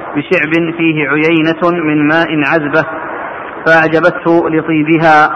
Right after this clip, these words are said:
فقال: 'لو اعتزلت الناس فأقمت في هذا الشعب ولن أفعل حتى أستأذن رسول الله صلى الله عليه وآله وسلم.' فذكر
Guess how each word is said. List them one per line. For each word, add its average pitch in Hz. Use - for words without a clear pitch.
فقال: 175
'لو 175
اعتزلت 170
الناس 165
فأقمت 165
في 156
هذا 165
الشعب 156
ولن 175
أفعل 165
حتى 175
أستأذن 165
رسول 165
الله 165
صلى 160
الله 165
عليه 151
وآله 156
وسلم.' 143
فذكر 170